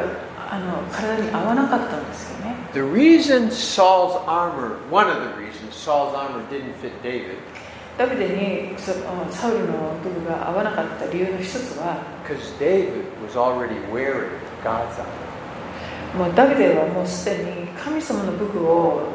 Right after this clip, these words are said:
Speaker 1: 着ていたからということも言えると思います。
Speaker 2: He already had the helmet of salvation.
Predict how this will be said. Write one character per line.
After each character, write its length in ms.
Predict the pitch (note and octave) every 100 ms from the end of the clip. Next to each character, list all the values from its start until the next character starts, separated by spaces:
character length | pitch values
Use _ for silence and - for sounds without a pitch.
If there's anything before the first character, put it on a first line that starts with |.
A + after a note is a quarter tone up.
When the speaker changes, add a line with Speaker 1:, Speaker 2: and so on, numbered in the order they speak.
| -
Speaker 1:
着 80 |
て 180 | - B3+
い 40 | B3+
た 140 | C4+
か 60 | A#3+
ら 220 | D#3+ -
と 60 | F#3
い 40 |
う 80 | F#3
こ 60 | G3
と 100 | -
も 60 | - D#3
言 100 | D#3+
え 20 |
る 60 | D#3+ -
と 80 | D#3
思 0 |
い 40 |
ま 160 | - - - -
す。 180 | - - - -
Speaker 2:
He 160 | C3+ D3
already 340 | D3 D#3+ D3+
had 380 | C3+ E3 D#3 B2
the 80 | A2
helmet 420 | A2 C3+ B2+ A#2
of 100 | A2
salvation. 680 | - A#2 G2+ G#2 A#2+ G#2 -